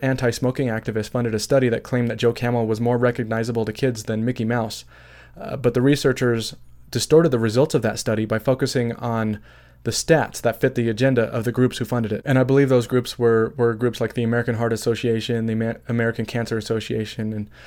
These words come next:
uh, groups like that. So out of the two hundred twenty-nine children, Mickey Mouse had a ninety-one point seven percent recognition, while Joe Camel had fifty-one percent. But, you know, that number doesn't work in their favor, so they instead focused on a very small selection of that entire group.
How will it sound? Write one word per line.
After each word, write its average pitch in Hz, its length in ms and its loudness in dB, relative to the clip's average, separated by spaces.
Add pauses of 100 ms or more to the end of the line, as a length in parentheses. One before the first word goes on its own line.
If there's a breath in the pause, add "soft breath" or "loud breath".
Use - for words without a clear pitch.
(220 loud breath)
uh, 107 160 -2
groups 110 260 -2
like 110 140 0
that. 110 320 -2 (540 loud breath)
So 123 360 2 (460)
out 151 160 4
of 156 80 2
the 156 80 2
two 165 140 0
hundred 175 200 2
twenty-nine 131 360 2
children, 107 420 0 (240)
Mickey 143 380 0
Mouse 113 380 0
had 113 180 2
a 110 60 0
ninety-one 135 500 2
point 123 200 -2
seven 123 280 2
percent 117 440 -2
recognition, 113 760 0 (340 loud breath)
while 113 160 2
Joe 127 220 4
Camel 143 320 2
had 113 240 0
fifty-one 131 340 0
percent. - 480 -6 (540 soft breath)
But, 113 360 2
you 127 120 -2
know, 113 80 2
that 123 160 4
number 131 220 2
doesn't 113 200 2
work 117 160 2
in 117 100 0
their 110 120 0
favor, 120 420 4 (220 soft breath)
so 123 160 -2
they 123 140 4
instead 139 380 2
focused 120 360 2
on 117 100 2
a 110 40 0
very 127 260 6
small 123 300 0
selection 120 600 -2
of 113 160 -4
that 117 160 2
entire 120 300 2
group. 117 340 -2